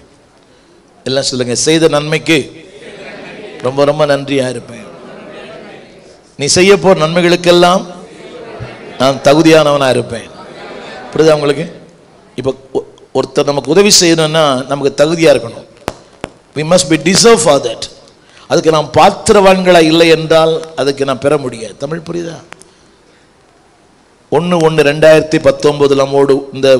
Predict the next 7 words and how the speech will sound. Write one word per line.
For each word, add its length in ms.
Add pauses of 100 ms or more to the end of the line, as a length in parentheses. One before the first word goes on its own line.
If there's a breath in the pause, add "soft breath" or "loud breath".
(840 loud breath)
இந்த 300 (320)
வருஷத்து 380
ஆரம்பத்தை 360
எத்தனையோ 380
பேர் 120
இன்றைக்கு 300
இல்லை. 300